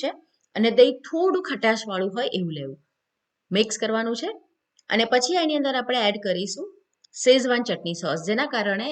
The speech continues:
એનો સ્વાદ ખૂબ સરસ આવશે. પણ જો તમારી પાસે શેઝવાન ચટણી સોસ ના હોય તો પણ તમે તૈયાર કરી શકો.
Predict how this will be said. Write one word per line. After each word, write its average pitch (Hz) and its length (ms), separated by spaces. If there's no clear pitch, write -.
એનો 196 120
સ્વાદ 190 320
ખૂબ 269 220
સરસ 170 300
આવશે. 180 220
પણ 233 180
જો 262 140
તમારી 233 300
પાસે 233 180
શેઝવાન 202 400
ચટણી 202 340
સોસ 185 180
ના 208 200
હોય 208 260
તો 208 140
પણ 294 220
તમે 214 240
તૈયાર 175 260
કરી 185 220
શકો. 233 160